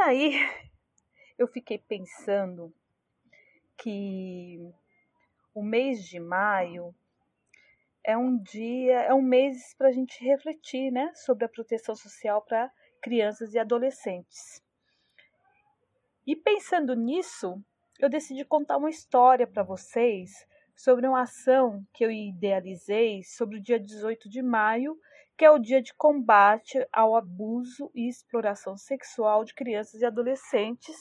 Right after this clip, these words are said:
que na época eu nomeei de Faça Barulho pelo dezoito de Maio. Mas, é, pra essa ação acontecer, é, a gente teve que planejar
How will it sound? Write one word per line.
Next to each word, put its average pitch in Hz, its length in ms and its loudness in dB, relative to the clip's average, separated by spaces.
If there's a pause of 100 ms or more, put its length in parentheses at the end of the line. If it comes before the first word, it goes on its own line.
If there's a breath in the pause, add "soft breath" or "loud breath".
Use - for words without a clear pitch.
(480 loud breath)
que 370 120 0
na 269 180 10
época 226 760 4
eu 240 140 2
nomeei 233 680 2
de 233 280 -6 (120)
Faça 320 360 6
Barulho 247 480 2
pelo 233 260 -2
dezoito 220 480 -6
de 277 140 -10
Maio. 170 540 -2 (460 soft breath)
Mas, 403 500 0 (280)
é, 262 480 4 (300)
pra 262 120 8
essa 339 240 4
ação 269 300 2
acontecer, 226 920 2 (1160 soft breath)
é, 214 760 4
a 208 100 0
gente 262 300 -10
teve 302 240 -4
que 359 320 -6 (380)
planejar 269 840 6